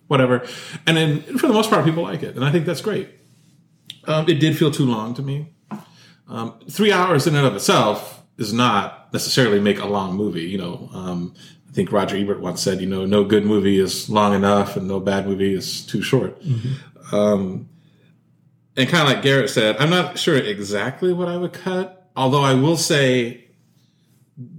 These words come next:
Speaker 1: the last third is, I'm not sure even, I don't know. There's a point where, like, it feels like this, uh, uh, the, the, what would be the climax of a regular film. And I'm thinking to myself, like, "Oh,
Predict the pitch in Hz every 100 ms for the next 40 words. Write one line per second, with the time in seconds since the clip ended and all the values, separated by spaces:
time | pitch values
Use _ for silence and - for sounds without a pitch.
0 | - - 120 131 139 131 - - 151 113
1 | 98 92 104 131 _ _ _ _ _ _
2 | _ _ _ 123 110 - - 120 127 117
3 | 104 - 110 104 101 98 - 120 123 110
4 | 92 82 - - - - _ _ 151 156
5 | 143 - 175 135 131 120 113 110 104 -
6 | - _ _ - 127 123 139 127 123 98
7 | 107 - - - 104 104 101 107 107 104
8 | - 127 113 104 104 101 - 113 120 120
9 | 120 113 101 101 113 127 131 151 160 165
10 | - _ _ _ _ _ 117 107 104 220
11 | 185 127 107 - 110 - 95 87 196 -